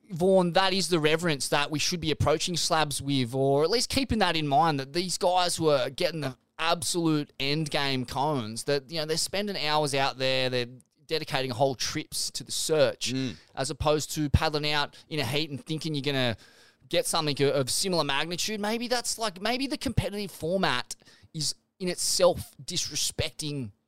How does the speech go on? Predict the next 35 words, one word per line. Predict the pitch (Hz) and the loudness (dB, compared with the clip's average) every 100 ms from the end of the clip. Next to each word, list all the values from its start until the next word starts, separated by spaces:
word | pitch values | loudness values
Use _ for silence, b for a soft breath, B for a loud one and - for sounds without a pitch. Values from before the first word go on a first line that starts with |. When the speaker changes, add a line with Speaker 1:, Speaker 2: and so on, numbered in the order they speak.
| _ - | _ -8
Speaker 1:
the | |
slab. | 131 - 120 147 - - _ - | -4 -4 -4 -6 -10 -20 _ -8
Speaker 2:
Well, | - 147 | -2 0
y-, | 147 | 0
yeah, | - 117 139 - | 0 2 2 2
you'll | 139 139 | 4 4
definitely | 123 156 156 143 117 | 4 4 4 2 2
hear | 117 113 104 87 | 2 2 0 -2
a | - | 0
lot | 98 101 104 | 2 4 4
of | |
people | 104 101 92 | 2 0 -4
say | - 85 117 | -4 -4 -4
that, | 87 80 | -4 -6
especially | - 160 175 156 | -2 0 2 0
later | 92 92 123 | 0 0 0
in | 110 | -2
life | 87 78 78 | -4 -8 -8
when | 104 98 | -6 -4
you, | 95 90 92 | -4 -6 -8
when | 95 | -10
you | 95 | -8
start | 90 - 98 92 | -4 0 0 0
sort | 101 | -4
of | 87 | -4
surfing | - 101 87 98 | -2 -2 -2 -6
for | - | -6
different | 92 98 80 | -6 -6 -6
reasons | 85 92 98 90 87 | -4 -4 -6 -8 -8
and | 80 - b b b _ | -10 -12 b b b _
getting | 131 117 | -2 0
more | 107 104 101 | 4 6 6
out | 95 110 | 6 4
of | |
it, | 104 | 2